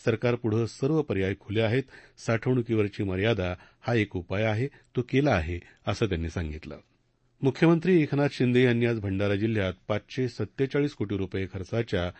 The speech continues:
विविध विकास कामांचं भूमिपूजन केलं. भंडारा जिल्ह्यात वैनगंगा नदीच्या काठावर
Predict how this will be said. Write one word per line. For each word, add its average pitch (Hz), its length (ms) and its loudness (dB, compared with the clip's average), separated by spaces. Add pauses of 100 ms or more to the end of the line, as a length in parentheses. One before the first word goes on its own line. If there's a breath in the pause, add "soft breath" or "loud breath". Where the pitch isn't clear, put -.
(320 soft breath)
विविध 135 300 2
विकास 98 420 0
कामांचं 95 480 -4
भूमिपूजन 92 600 -4
केलं. 87 320 -8 (400 soft breath)
भंडारा 127 340 2
जिल्ह्यात 127 400 0
वैनगंगा 101 540 0
नदीच्या 95 360 -6
काठावर 98 520 0